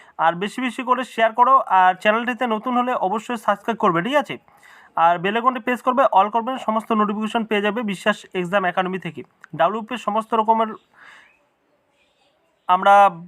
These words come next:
ডাব্লিউপি বলো, ঠিক আছে, ডাব্লিউবিপি, তারপরে কেপি বলো, সমস্ত রিক্রুটমেন্টের আমরা আপডেট দিয়ে দেই।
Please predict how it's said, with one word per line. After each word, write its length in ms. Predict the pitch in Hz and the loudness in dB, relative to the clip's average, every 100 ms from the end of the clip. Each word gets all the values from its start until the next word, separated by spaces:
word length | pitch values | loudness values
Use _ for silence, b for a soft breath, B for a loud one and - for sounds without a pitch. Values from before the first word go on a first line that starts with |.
| 170 | -4
ডাব্লিউপি 580 | 165 190 247 269 220 285 | 0 0 0 -4 -4 0
বলো, 340 | 240 220 247 | 2 4 2
ঠিক 180 | 247 277 | 0 -4
আছে, 180 | 269 190 | -4 0
ডাব্লিউবিপি, 840 | 165 170 196 202 208 220 220 220 - _ _ _ _ _ - | 0 0 -2 -6 -6 -4 -4 -4 -10 _ _ _ _ _ -8
তারপরে 340 | - 170 196 190 | -2 0 0 -4
কেপি 400 | - 220 202 240 | -2 -2 -2 0
বলো, 360 | 185 175 240 - | 2 2 0 -4
সমস্ত 440 | - 208 247 - | -4 -2 -2 -2
রিক্রুটমেন্টের 640 | 247 214 240 233 233 226 233 233 _ _ _ - | -4 -2 -2 -2 -2 0 -2 -4 _ _ _ -2
আমরা 260 | 185 202 - | 2 2 2
আপডেট 320 | 180 180 202 | 0 -2 -8
দিয়ে 260 | 165 208 | -4 -2
দেই। 200 | 180 139 | -2 -6